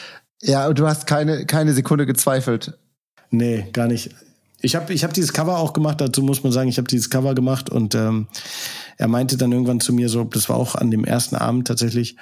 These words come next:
Speaker 2: äh, was willst du denn dafür haben? Und, ey, ich dachte so, „Digga, du bist Snoop Dogg, was soll ich denn dafür nehmen?“ Ich habe in New York für Underground-Künstler, ich habe so zweihundert, dreihundert Dollar manchmal so für Cover gemacht. Ich habe nebenher noch so, neben der Fotografie habe ich auch Cover designt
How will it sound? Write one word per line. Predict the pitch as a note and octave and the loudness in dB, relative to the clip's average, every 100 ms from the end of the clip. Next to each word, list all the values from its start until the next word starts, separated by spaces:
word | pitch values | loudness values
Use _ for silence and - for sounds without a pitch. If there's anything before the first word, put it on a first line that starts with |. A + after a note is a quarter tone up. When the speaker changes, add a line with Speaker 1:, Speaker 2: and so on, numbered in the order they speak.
| - - _ | -20 -20 _
Speaker 2:
äh, | - A2 A2 | -4 0 0
was | G#2+ - | 0 -2
willst | B2+ - | -2 0
du | |
denn | A#2+ | 0
dafür | - A2 | 0 0
haben? | A#2 A#2+ G2+ F#2+ _ _ _ - - - - _ _ | 0 0 -2 -4 _ _ _ -20 -20 -20 -20 _ _
Und, | A2 - - - - | -4 -4 -4 -8 -12
ey, | - G#2 G#2 | -8 -2 0
ich | F#2+ | 0
dachte | B2 G#2+ G#2+ | 0 0 -2
so, | G#2 | -2
„Digga, | G2 G2+ G#2+ | -2 -2 0
du | G2 | 0
bist | G2+ - | -2 -2
Snoop | - A2+ | -2 -2
Dogg, | A#2 G2+ A2 | -2 -2 -2
was | - | 0
soll | A2 | 0
ich | G2 | 0
denn | G#2+ | -2
dafür | G2 | 0
nehmen?“ | A2+ A2+ | 0 0
Ich | A#2 | 0
habe | A#2 | 0
in | |
New | A#2+ | 2
York | A#2 B2 D3 | 2 0 -2
für | - A2+ | -2 0
Underground-Künstler, | B2+ B2+ A#2+ A#2 B2+ A2+ - A#2+ | 0 2 0 0 0 -2 0 0
ich | A2+ | 0
habe | A2 | -2
so | A#2+ | -2
zweihundert, | - B2 B2+ B2 A#2+ | -2 0 2 2 0
dreihundert | A2+ B2 B2 A#2+ | 0 2 2 0
Dollar | A#2+ | 0
manchmal | B2 A#2+ - A#2 | 2 0 0 0
so | A2 | 0
für | G#2 A2+ | 0 -2
Cover | - B2 | 0 0
gemacht. | B2 A#2+ | 0 0
Ich | A2 | 0
habe | A2 | 0
nebenher | A#2 A#2 A#2 | 0 2 2
noch | A#2 A2 | 2 0
so, | A2+ G#2 | -2 -2
neben | A#2+ B2 C3+ B2 | 0 2 2 2
der | A#2+ | 0
Fotografie | - A2+ A2+ - D#3+ | -2 -2 0 0 0
habe | B2+ | 0
ich | A#2+ | -2
auch | G#2 | -2
Cover | - C3+ | 0 0
designt | B2+ A#2+ B2+ C#3 D3+ | 2 2 2 2 0